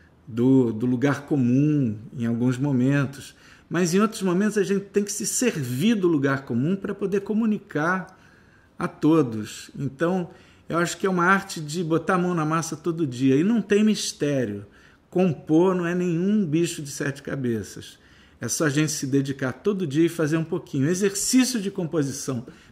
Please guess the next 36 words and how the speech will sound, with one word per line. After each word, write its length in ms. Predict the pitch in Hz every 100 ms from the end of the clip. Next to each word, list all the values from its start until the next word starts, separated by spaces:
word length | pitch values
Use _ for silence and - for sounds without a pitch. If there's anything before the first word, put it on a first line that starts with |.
| -
mesmo 260 | 226 202
que 100 | 202
você 300 | 190 185 196
jogue 400 | 156 131 151 151
fora 320 | 139 - 135
aquilo. 380 | 135 - 117 98 - - -
Agora, 480 | 170 139 120 104 107 - _ _ _ -
é 80 |
bom 300 | 185 143 147
sempre 480 | 147 - 156 147 156
tá 220 | 151 170
gravando, 680 | 160 175 170 117 131 147 165
porque 560 | - 175 170 165 170 180
às 160 | - 131
vezes 200 | 143 143
você 120 | 170
pega 300 | - 147 147
uma 180 | 151 151
ideia 500 | 143 131 135 151 151 - - - _
que 80 | -
você 120 | 156
não 200 | 156 135
volta 320 | 139 147 151
mais 300 | 135 139 120
nela 520 | 120 131 139 156 165 - - - _
e 120 | - 131
é 40 |
uma 160 | 139 147
ideia 260 | 123 139
muito 300 | 139 151 156
boa 260 | 147 127 135
pra 180 | 135 131
você 240 | 127 -
desenvolver. 720 | 123 123 131 131 120 123 - - _ _ _ _ _ _
É 100 | 143
isso. 460 | 113 95 - -